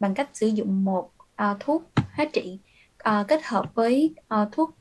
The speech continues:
ờm, nhắm đích nào mà có, ờ, lợi cho bệnh nhân?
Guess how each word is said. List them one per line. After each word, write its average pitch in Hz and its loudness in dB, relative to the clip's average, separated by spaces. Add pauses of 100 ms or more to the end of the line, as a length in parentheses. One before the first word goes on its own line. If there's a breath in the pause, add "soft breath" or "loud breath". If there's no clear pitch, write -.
ờm, 202 -2 (200)
nhắm 247 6
đích 330 2
nào 196 2 (320)
mà 196 0
có, 294 2 (200)
ờ, 208 2
lợi 196 -2
cho 226 0
bệnh 196 -2
nhân? 208 -2